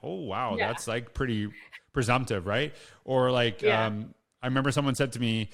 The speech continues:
Speaker 1: like, "You just share this for likes and clicks and just to sell books and blah, blah, blah." I'm like, "Well, first of all, I am an author, right?" Like, so just kinda need to sell some books. Like, that, like, is
Speaker 2: Yeah.
Speaker 1: part of my work. But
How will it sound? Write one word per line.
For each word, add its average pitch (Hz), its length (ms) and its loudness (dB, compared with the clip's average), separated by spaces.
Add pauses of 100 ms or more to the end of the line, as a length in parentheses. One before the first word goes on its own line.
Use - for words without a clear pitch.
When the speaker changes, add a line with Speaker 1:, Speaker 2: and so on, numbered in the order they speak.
(140)
Speaker 1:
like, 117 260 -2
"You 131 180 0
just 151 240 2
share 131 220 4
this 123 220 4
for 107 480 0 (260)
likes 117 560 0
and 110 240 -2
clicks - 500 -4
and 107 300 -2
just 110 320 -2
to 107 160 2
sell 123 380 2
books 117 440 -2
and 107 160 -2
blah, 107 120 2
blah, 101 140 -2
blah." 127 280 2
I'm 110 60 4
like, 113 120 2
"Well, 127 140 2
first 214 240 4
of 123 60 0
all, 113 80 4
I 117 100 6
am 127 160 6
an 95 80 -2
author, 95 480 0 (460)
right?" 127 240 4
Like, 131 140 4
so 110 420 4 (1080)
just 101 140 -14
kinda 120 260 4
need 131 220 4
to 120 80 0
sell 127 220 4
some 101 160 -2
books. 110 340 0
Like, 101 140 0
that, 110 440 -2
like, 117 220 -2
is 127 220 2
Speaker 2:
Yeah. 113 100 2
Speaker 1:
part 127 220 0
of 117 80 0
my 107 100 0
work. 113 480 0 (640)
But 143 300 6